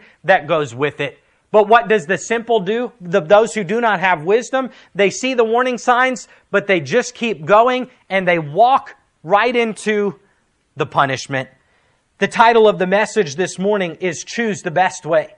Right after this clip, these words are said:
The best way to learn is to listen to the Word of God. Look at the examples in this book we call the Bible. See what happens to friends and acquaintances who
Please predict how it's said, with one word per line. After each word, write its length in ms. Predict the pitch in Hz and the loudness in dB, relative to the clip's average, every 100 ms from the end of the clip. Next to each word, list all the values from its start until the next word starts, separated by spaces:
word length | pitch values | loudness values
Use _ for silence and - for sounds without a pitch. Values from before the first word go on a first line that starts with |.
| _ - - | _ -20 2
The 120 | 208 | 2
best 460 | 151 233 254 - 214 | 4 2 2 -2 0
way 220 | 226 208 | 2 2
to 180 | 202 190 | 0 0
learn 460 | 190 233 170 98 - _ | 2 2 0 -4 -16 _
is 200 | 220 220 | -4 -2
to 120 | - | 2
listen 460 | 196 180 285 - 240 | 2 2 0 -2 0
to 80 | 220 | 0
the 100 | 214 | 2
Word 220 | 214 208 | 4 2
of 160 | 151 143 | 0 2
God. 360 | 220 165 104 - _ | 4 4 0 -8 _
Look 240 | 185 294 277 | -4 -2 -2
at 100 | 262 | -2
the 140 | 247 | -2
examples 680 | 185 160 233 262 220 131 - - | -2 -4 -4 -2 -2 -2 -6 -6
in 200 | 240 233 | -4 0
this 200 | 202 - | -2 0
book 300 | 185 254 196 | 2 2 0
we 140 | 214 | -2
call 240 | 220 226 | 4 4
the 80 | 208 | 4
Bible. 460 | 190 220 220 147 - - | 2 2 2 0 -4 -16
See 260 | - - 302 | -10 -4 0
what 180 | 285 214 | 0 2
happens 480 | 226 226 220 185 - | 2 0 0 -6 -4
to 120 | 220 | -4
friends 380 | 220 240 226 185 | -2 -4 -4 -4
and 80 | 208 | -6
acquaintances 840 | - 240 233 202 - 190 117 - - - | -2 -2 -2 -8 -6 -4 -4 -10 -20 -10
who 320 | - 240 208 | -4 -4 -4